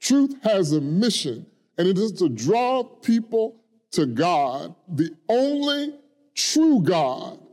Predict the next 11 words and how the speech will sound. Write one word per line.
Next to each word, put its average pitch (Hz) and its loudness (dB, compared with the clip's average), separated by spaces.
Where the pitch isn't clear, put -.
And 202 4
it's 180 0
the 185 2
will 247 2
of 165 -2
God 196 0
that 185 0
we 208 2
know 233 2
him, 147 -2
the 185 0